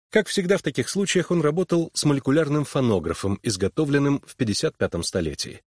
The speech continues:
Это был маленький, не больше мизинца, ничем не примечательный цилиндрик, окрашенный в неброский темно-коричневый цвет. Его легко было спрятать в манжету, карман или подкладку, в зависимости от стиля одежды,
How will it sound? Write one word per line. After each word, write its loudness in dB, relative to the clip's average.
Это 0
был 2
маленький, 0
не 4
больше -2
мизинца, 2
ничем 0
не 2
примечательный 0
цилиндрик, -2
окрашенный 2
в 2
неброский 0
темно-коричневый 0
цвет. -10
Его 4
легко 0
было 2
спрятать -2
в -4
манжету, 0
карман 0
или 0
подкладку, -6
в -6
зависимости 2
от -2
стиля 0
одежды, -2